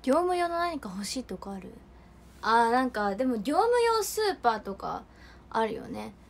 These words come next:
そうだな、業務用、なんかそう、業務用とか全く見たことないからさ、わかんないんだよね、何売ってるか。あ、でもまあさ、えー。<laughs> でもなんかね、まあ見てみたい気がし-、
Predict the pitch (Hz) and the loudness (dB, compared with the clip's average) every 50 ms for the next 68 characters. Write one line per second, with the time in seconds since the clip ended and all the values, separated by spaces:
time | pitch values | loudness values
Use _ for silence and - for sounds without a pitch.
0 | - - - - - 294 359 415 403 349 262 233 226 214 214 214 214 214 214 214 | -20 -18 -12 -4 2 4 4 6 6 4 2 0 0 -2 -2 -2 -2 -2 -2 -2
1 | 214 208 202 190 202 240 320 466 571 571 554 523 508 508 508 508 508 508 508 494 | -2 -2 -4 -4 -2 0 0 2 2 2 2 2 4 4 6 4 4 4 4 2
2 | 440 381 - - - - - - 277 302 - 247 208 - 220 208 196 240 302 392 | 0 -4 -10 -18 -20 -16 -10 -8 -8 -6 -6 -6 -6 -4 -4 -4 -2 0 0 2
3 | 466 494 480 466 466 466 466 466 - 320 254 240 262 262 - 453 453 494 494 508 | 2 4 4 4 2 2 0 0 0 2 2 2 2 0 0 -2 0 2 0 2
4 | 480 427 302 277 220 233 226 220 226 220 202 202 196 196 190 - 208 196 196 208 | 2 0 -2 -2 -4 -4 -4 -4 -6 -6 -6 -4 -4 -4 -6 -4 -4 -4 -4 -4
5 | 208 214 - - - - - - - - - 247 262 - - 605 640 571 440 330 | -4 -6 -8 -14 -20 -20 -20 -20 -20 -10 -6 -6 -6 0 0 0 2 2 0 2
6 | 269 254 247 226 214 208 208 208 214 214 214 220 226 226 220 208 202 196 185 - | 2 0 0 0 -2 -4 -4 -4 -4 -4 -6 -6 -4 -4 -4 -4 -6 -6 -8 -8
7 | - 190 185 180 - - 104 98 - - - - - - - - - 226 240 254 | -10 -8 -8 -10 -12 -14 -14 -14 -14 -16 -20 -20 -20 -20 -20 -4 -2 0 2 2
8 | 247 233 226 214 208 202 - 233 220 214 202 - - - - - - - - - | 0 0 0 -2 -2 -2 -4 -4 -6 -6 -8 -12 -18 -20 -20 -20 -20 -20 -20 -20
9 | - - - 190 190 226 277 349 392 403 427 440 440 440 440 427 370 - - 330 | -20 -16 -14 -12 -10 -10 -8 -8 -8 -10 -10 -12 -12 -12 -10 -8 -8 -2 4 4
10 | 269 269 277 - 254 - - 262 - - - - - - 415 415 415 415 - 392 | 4 4 2 -2 -4 -6 -6 -8 -8 -8 -16 -16 -8 -4 -4 -4 -2 -4 -6 -8
11 | - - - - 269 - - 269 262 262 269 285 311 311 - 233 220 214 208 196 | -10 -12 -14 -16 -18 -12 -8 -4 -4 -2 -2 -2 -4 -4 -6 -6 -6 -6 -2 0
12 | 240 240 240 294 403 - - 523 415 311 269 254 - - 233 226 214 202 - - | 0 0 2 0 -2 0 0 0 0 0 -4 -6 -2 -2 -2 -2 -2 -6 -10 -18
13 | - - - - 208 196 196 196 190 - - - - | -20 -16 -10 -8 -8 -6 -6 -8 -8 -10 -14 -16 -18